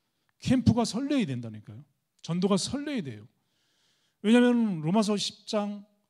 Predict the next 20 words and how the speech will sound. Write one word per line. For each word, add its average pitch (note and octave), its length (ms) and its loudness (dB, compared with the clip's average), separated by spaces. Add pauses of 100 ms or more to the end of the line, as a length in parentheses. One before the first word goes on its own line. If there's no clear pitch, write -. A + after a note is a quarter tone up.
(360)
구 G3 120 -2
절 G#3 120 2
십오 A3+ 220 0
절 G3 100 2
보니까 E3+ 440 -4
"아름답도다, A3+ 800 2 (260)
좋은 G3 360 6
소식을 G#3+ 440 -2
전하는 D#3 320 -6
자들의 D3 240 -10
발이요." B2+ 420 -8
그러잖아요. G#2+ 480 -16 (1000)
아름답도다. C3+ 760 -8 (1400)
가장 G3 260 0
아름답다라는 G3 640 2
말은 E3 200 -2
뭡니까? C3 320 -8
귀하다는 F3 480 2
거거든요. B2 360 -10
귀하다. A2+ 400 -14